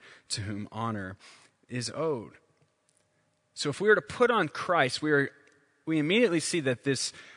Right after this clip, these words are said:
putting on of Christ is a posture of humility with, as Paul, like I just said, as Paul in chapter thirteen is in connection or in interaction with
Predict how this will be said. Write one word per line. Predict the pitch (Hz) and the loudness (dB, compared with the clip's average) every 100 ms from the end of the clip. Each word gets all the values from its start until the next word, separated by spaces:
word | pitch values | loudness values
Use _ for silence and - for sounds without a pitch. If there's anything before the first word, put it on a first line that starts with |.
| - - | -20 0
putting | 208 226 | 2 4
on | 208 | 4
of | 151 | 2
Christ | - 120 127 - | 4 2 2 -2
is | 123 | -4
a | 135 | -4
posture | - - - 208 208 - 131 117 | -6 -4 2 2 2 -2 -2 -2
of | 120 117 | -2 -4
humility | - - 135 135 143 120 - 110 92 110 - - - | -6 -4 -2 2 2 2 0 -8 -10 -12 -18 -20 -2
with, | 147 143 131 131 | 6 6 6 0
as | 131 - | -4 -4
Paul, | - 165 156 - | 2 4 2 0
like | 117 | -4
I | 123 | -4
just | 123 151 | -4 -2
said, | 160 131 | 0 0
as | - 123 | -4 -12
Paul | - - 170 170 | -14 -4 2 2
in | 147 | 2
chapter | - 127 | 0 -2
thirteen | 117 139 - 160 | -4 -6 -4 -2
is | 123 - - - - _ _ _ _ _ _ - | -2 -4 -16 -20 -20 _ _ _ _ _ _ 0
in | 185 202 202 | 4 6 6
connection | 156 175 160 160 147 | 2 4 6 6 4
or | 131 123 - | 0 0 2
in | 180 190 | 4 6
interaction | 165 170 147 151 151 147 135 | 4 4 6 6 4 0 0
with | 131 147 123 | 4 4 2